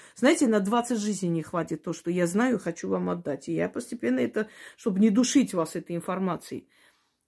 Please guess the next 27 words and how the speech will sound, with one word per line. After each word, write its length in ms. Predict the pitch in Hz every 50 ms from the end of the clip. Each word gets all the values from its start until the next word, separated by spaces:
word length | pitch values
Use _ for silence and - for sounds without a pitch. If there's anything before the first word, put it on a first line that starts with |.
| _ _
И 180 | - 208 208 202
когда 380 | 208 - 214 214 202 190 247 254
я 380 | 262 254 233 226 220 214 208 208 196 185 185 190 - 82 -
это 240 | 185 208 202 - 214
не 160 | 208 214 208
делаю, 540 | 180 170 202 220 233 277 285 302 294 240 190
они 180 | 180 185 226 262
начинают 420 | 262 247 - - 240 247 262 220
злиться. 580 | 214 233 247 247 233 - - - 156 147 - - _ _ _ _ _ _ _ -
Я 180 | 165 180 208
сразу, 360 | 208 - 269 277 277 233 214
как 240 | 202 - 202 190 - _ _ _
только 320 | - 226 202 190 196 190 175
чувствую, 480 | - - - 311 381 359 - - 233
я 80 | 196 190
понимаю, 340 | 190 - 208 202 226 262 285
что 160 | - - 214
следующее 500 | - - 208 202 226 269 254 - - 208
будет 360 | 175 185 208 196 214 202 -
наказание, 840 | 196 196 190 196 196 185 180 190 185 208 226 240 233 214 185 175 170
и 40 | 170
мне 180 | 175 185 208
нужно 320 | 214 208 202 202 208 202 190
быстрее 400 | - 180 - - 165 190 214 208
что-нибудь 340 | - 202 196 202 202 196 180
делать. 380 | - 165 160 156 160 - - _ _ - - - - - - -
Ведьмам 640 | 175 175 240 262 233 208 214 226 202 190 190 -